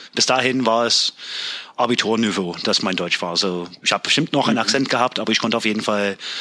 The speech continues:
Speaker 1: lesen, schreiben, äh, meistens richtig, so das ging dann.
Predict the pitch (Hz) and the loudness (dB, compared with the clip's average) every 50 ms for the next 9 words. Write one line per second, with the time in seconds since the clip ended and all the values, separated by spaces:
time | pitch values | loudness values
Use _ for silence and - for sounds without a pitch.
0 | - - - - - - 107 113 120 113 117 113 - - - 104 107 113 113 117 | -10 -10 -12 -14 -4 0 2 4 4 4 4 2 2 2 2 2 2 2 2 2
1 | 113 113 117 104 101 113 - - 117 123 110 110 110 110 107 104 92 92 107 - | 0 0 -2 -4 -6 -14 -12 -6 -2 0 2 2 2 2 2 0 -4 -8 -14 -20
2 | _ _ _ - 123 120 113 120 123 - - 123 - - 117 - - - 113 - | _ _ _ -4 2 4 4 4 4 2 0 0 0 0 0 0 0 -2 -2 -4
3 | - - - - 107 101 101 - - 92 92 95 90 87 92 | -4 -2 -2 -2 -2 -2 -2 -2 -2 -4 -6 -6 -6 -8 -8